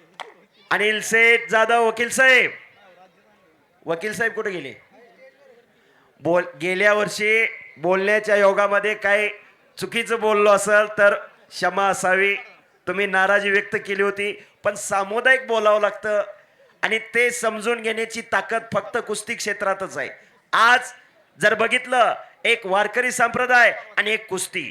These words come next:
याच ठिकाणी मान आणि सन्मान केला जातो, मान आणि सन्मान दिला जातो.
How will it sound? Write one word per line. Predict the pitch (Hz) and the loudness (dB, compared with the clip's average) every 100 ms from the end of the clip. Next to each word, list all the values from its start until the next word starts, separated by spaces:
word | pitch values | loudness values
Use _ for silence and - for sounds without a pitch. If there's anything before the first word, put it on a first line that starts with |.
| - _ | -16 _
याच | 110 180 214 196 | -4 -2 -2 -4
ठिकाणी | 190 196 185 170 | -4 -4 -4 -6
मान | 160 175 175 | -4 -4 -4
आणि | 170 | -6
सन्मान | 160 151 147 180 170 - 160 | -8 -8 -4 -6 -6 -16 -12
केला | 156 165 | -6 -4
जातो, | 165 185 233 | -4 -2 -4
मान | 220 190 185 | -2 -4 -4
आणि | 175 180 | -6 -8
सन्मान | - 143 165 226 185 | -8 -8 -4 -4 -4
दिला | 175 165 | -6 -4
जातो. | 151 147 | -4 -8